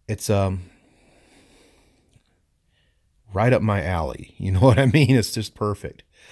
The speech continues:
But also, while I was at Family Dollar, I, uh, I didn't see a whole lot of Christmas bootlegs. Um, maybe if I went to Tuesday Morning. Tuesday Morning has become, like, the source of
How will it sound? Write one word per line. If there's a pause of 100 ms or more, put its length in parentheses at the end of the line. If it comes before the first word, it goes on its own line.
(220)
But
also,
while
I
was
at
Family
Dollar, (2250)
I,
uh, (1120)
I
didn't
see
a
whole
lot
of
Christmas
bootlegs.
Um, (360)
maybe
if
I
went
to
Tuesday
Morning.
Tuesday
Morning
has
become,
like,
the
source
of